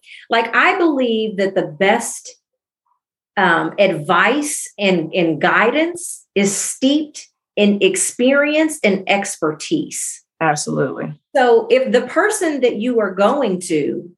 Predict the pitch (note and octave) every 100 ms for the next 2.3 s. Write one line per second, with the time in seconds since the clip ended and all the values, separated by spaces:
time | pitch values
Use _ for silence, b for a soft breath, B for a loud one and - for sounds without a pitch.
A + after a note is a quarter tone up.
0 | _ _ _ - A#3 B3 A#3+ B3+ D#4+ D4
1 | C4+ A#3+ A#3+ G#3 G3 - - C#4 E4 C4
2 | G#3 F#3+ G3+